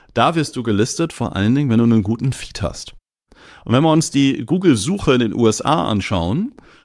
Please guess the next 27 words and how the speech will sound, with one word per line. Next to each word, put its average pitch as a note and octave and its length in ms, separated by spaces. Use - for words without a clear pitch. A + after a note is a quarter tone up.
und A2+ 180
das C#3 160
ist C#3 120
ja B2+ 120
oft - 380
das, B2+ 480
wo A#2+ 120
es A#2 160
losgeht, C#3 760
und A#2+ 220
wenn's B2+ 240
dann A#2+ 200
sechs C3 380
oder A#2 220
zwölf A#2+ 300
Monate B2+ 340
später C#3 360
wäre, G#2+ 120
die G#2+ 100
Sache A2+ 220
in G2 180
Deutschland G#2 480
released, F#2 540
dann A#2+ 340
sieht D#3 600
die B2 240
Google-Suche D#3 1120